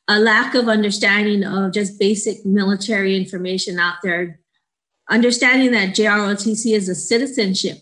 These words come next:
program, it does provide an exposure to the different military services, what the military is about, why we have a military in our country. Um, and so we believe that, um, starting,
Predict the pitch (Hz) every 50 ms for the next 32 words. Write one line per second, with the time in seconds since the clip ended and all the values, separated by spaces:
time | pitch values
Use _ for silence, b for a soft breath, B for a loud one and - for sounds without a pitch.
0 | _ - 190 170 175 170 190 180 202 208 202 180 196 214 202 208 220 - - 254
1 | 240 214 220 202 190 190 185 185 180 170 165 170 - - - 233 247 285 277 254
2 | 220 196 190 - - 214 190 180 180 175 - - 196 190 - 196 175 - 180 190
3 | 180 180 185 185 - 180 170 165 165 - - 247 247 254 254 254 254 233 226 220
4 | 214 214 - b b b b b b b _ - 226 226 - 220 220 214 214 202
5 | 202 196 196 - 196 185 180 180 175 180 170 170 190 190 190 - - - 147 165
6 | 170 180 190 214 233 247 254 254 262 254 247 240 240 240 247 247 233 247 247 240
7 | 240 247 247 233 - 254 226 226 226 220 214 220 202 - - 220 220 214 220 220
8 | - - 220 220 220 - 226 220 220 220 220 B B B B B B _ _ -
9 | 226 220 220 220 220 220 226 233 - - 262 240 233 226 240 254 269 269 262 269
10 | 262 247 240 233 226 226 196 214 202 190 185 - - - _ - 196 190 185 185
11 | 185 185 - - 240 220 214 226 220 233 233 220 208 208 208